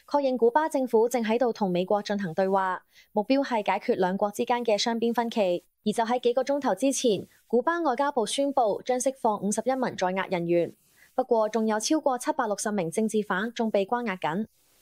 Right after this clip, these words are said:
Trump 早前曾經表示，古巴將會係繼伊朗、委內瑞拉之後嘅下一個目標，並暗示可能對古巴實施友好接管。分析人士指出，今次嘅釋放囚犯同對話，更多係古巴喺美方封鎖重壓下嘅被迫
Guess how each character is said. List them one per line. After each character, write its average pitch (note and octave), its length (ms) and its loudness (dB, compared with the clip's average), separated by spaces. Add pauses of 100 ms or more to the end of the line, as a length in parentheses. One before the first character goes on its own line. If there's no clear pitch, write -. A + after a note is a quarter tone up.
(640)
Trump D#4+ 200 0
早 B3 160 2
前 A#3 220 -2
曾 F#3 160 -4
經 B3+ 160 0
表 G#3+ 160 2
示， - 160 -2 (400)
古 A3 160 0
巴 C4+ 180 0
將 C#4 200 2
會 B3 100 2
係 A3+ 340 0
繼 B3+ 120 0
伊 C#4+ 80 4
朗、 G#3 400 2
委 G#3+ 160 2
內 D4 60 4 (140)
瑞 A3 120 0
拉 B3 160 2
之 C#4+ 160 -2
後 A#3+ 160 0
嘅 G3 100 0
下 F3+ 180 -2
一 G#3 80 0
個 A3+ 140 -2
目 F#3 180 -4
標， A#3+ 280 2 (280)
並 C4 140 2
暗 C#4 160 -2
示 B3 240 -2
可 A#3+ 160 0
能 B3 160 -2
對 G#3 140 0
古 G3 180 0
巴 B3+ 140 -2
實 G#3 140 -6
施 - 260 -2
友 A3 180 -2
好 F3 160 -2
接 F3 140 -2
管。 D#3+ 360 -2 (140)
分 D4+ 100 0
析 D4 140 0
人 G#3+ 160 -6
士 G#3+ 180 -2
指 G#3 200 0
出， B3+ 120 0 (440)
今 F4 160 2
次 D4+ 120 -2
嘅 A#3+ 160 0
釋 D4 140 2
放 A3+ 240 0
囚 - 180 -4
犯 F3 220 -2
同 F3+ 180 -4
對 G3+ 160 2
話， F#3+ 320 0 (240)
更 C#4+ 160 0
多 D#4+ 160 0
係 B3 160 0
古 G3 200 2
巴 B3+ 200 0
喺 A3 220 -4
美 F#3+ 160 0
方 B3+ 220 0
封 C#4+ 180 -4
鎖 G#3 220 0
重 F#3 240 -4
壓 F3+ 100 -2
下 F3+ 220 -4
嘅 G3 200 0
被 F3+ 200 -2
迫 A#3+ 100 0